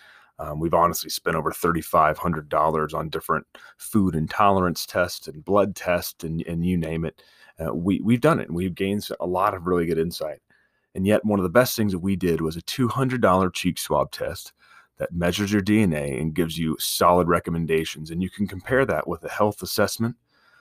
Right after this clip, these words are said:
that's totally private to you. It's free. If you want the D N A portion, it's only two hundred bucks to actually get it done.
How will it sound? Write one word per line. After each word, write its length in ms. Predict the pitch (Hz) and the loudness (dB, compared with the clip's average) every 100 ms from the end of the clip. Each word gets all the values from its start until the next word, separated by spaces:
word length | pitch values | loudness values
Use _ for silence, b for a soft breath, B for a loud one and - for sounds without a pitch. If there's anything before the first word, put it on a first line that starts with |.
| b | b
that's 180 | 82 - | -8 -8
totally 380 | - 98 107 107 | -2 0 2 2
private 460 | - 104 101 104 | 2 2 4 2
to 120 | - 92 | -2 -6
you. 360 | 87 95 117 - _ _ _ _ _ _ _ _ _ _ _ _ _ _ _ _ _ _ - | -2 -2 -4 -10 _ _ _ _ _ _ _ _ _ _ _ _ _ _ _ _ _ _ -12
It's 180 | 98 | -6
free. 540 | - - 107 113 139 151 _ _ _ _ _ - | -4 0 4 4 2 -6 _ _ _ _ _ -10
If 140 | - | 0
you 100 | 101 | 2
want 300 | 92 104 110 | 6 6 6
the 80 | 110 | 2
D 220 | 92 104 | 2 0
N 60 | 95 | 0
A 100 | 95 | -4
portion, 400 | - 95 - 92 | 0 0 0 -6
it's 100 | 185 | -4
only 300 | 208 82 - | -4 -4 -8
two 160 | - 147 | -6 -2
hundred 320 | 131 117 78 | -2 -2 -2
bucks 260 | 92 95 - | -4 -4 -6
to 100 | 82 | -12
actually 300 | 76 - 85 | -12 -10 -10
get 160 | 82 | -8
it 140 | 78 - | -10 -8
done. 320 | 80 85 95 | -6 -6 -8